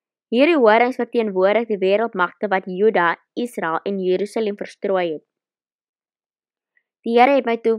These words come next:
vier eystersmede gewys. "Wat kom hierdie manne doen?"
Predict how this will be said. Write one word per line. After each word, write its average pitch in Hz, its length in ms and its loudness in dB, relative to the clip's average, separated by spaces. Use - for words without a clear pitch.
vier 285 340 -2
eystersmede 220 720 -2
gewys. 151 540 -12
"Wat 240 280 0
kom 294 140 -4
hierdie 226 220 -2
manne 196 300 -4
doen?" 170 440 -2